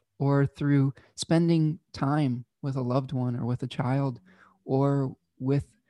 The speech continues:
somebody that you care about. That is something to be applauded.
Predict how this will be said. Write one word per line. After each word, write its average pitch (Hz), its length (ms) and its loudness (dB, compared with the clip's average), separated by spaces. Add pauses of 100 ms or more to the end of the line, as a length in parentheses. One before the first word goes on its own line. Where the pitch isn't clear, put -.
(180)
somebody 147 360 0
that 139 180 -2
you 156 80 -4
care 156 280 -4
about. 120 340 -6 (560)
That 165 380 -2 (160)
is 156 240 4
something 147 720 0
to 143 160 -2
be 127 160 2
applauded. 131 520 -2